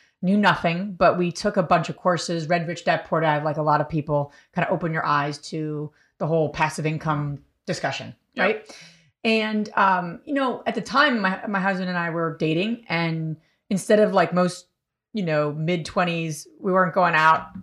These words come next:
Speaker 1: We were going out, but we, you know, a lot of our weekends, 'cause we didn't live very close to each other, would be spent going to these workshops and just starting to learn about real estate after reading Rich Dad Poor Dad. And we were like, "What do we want our lives to be?" And we really were very intentional about where we wanted to be in ten years.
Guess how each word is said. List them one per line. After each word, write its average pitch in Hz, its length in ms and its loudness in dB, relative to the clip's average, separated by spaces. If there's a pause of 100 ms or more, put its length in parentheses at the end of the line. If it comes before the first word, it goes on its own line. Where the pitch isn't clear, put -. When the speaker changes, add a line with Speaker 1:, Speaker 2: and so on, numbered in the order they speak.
(120)
Speaker 1:
We 269 140 0
were 285 80 2
going 208 280 4
out, 180 200 6
but 175 100 2
we, 180 380 -2
you 240 100 -6
know, 185 220 0
a - 0 -
lot 185 240 2
of 226 60 -2
our 220 140 4
weekends, 180 400 0
'cause 165 160 -12
we 175 60 -6
didn't 180 200 -6
live 175 200 -2
very 165 180 -2
close 208 260 -4
to 220 60 -6
each 170 120 -6
other, 147 320 0 (300)
would 196 120 0
be 196 80 0
spent 175 340 -2
going 165 200 -2
to 170 40 -6
these 170 160 -4
workshops - 640 -6 (340)
and 170 140 -4
just 180 120 -6
starting 185 240 0
to 185 40 -2
learn 185 200 0
about 175 180 0
real 165 160 -2
estate 151 420 -4 (400)
after - 260 0
reading 156 280 -2
Rich 151 160 -10
Dad 151 240 -2
Poor 151 160 -2
Dad. 143 340 0
And 147 420 -4
we 185 140 -4
were 160 140 -2
like, 156 180 -2
"What 190 80 -2
do 233 60 -2
we 269 100 -4
want 269 160 -6
our 262 140 -6
lives 240 260 -6
to 208 100 -8
be?" 151 280 -2
And 151 100 -4
we 165 80 -4
really 220 300 0
were 185 120 -2
very 170 240 2
intentional 175 520 -4
about 147 380 0 (160)
where 160 180 0
we 160 80 0
wanted 151 180 -6
to 147 60 -8
be 147 160 -8
in 156 80 -10
ten 147 180 -10
years. - 380 -14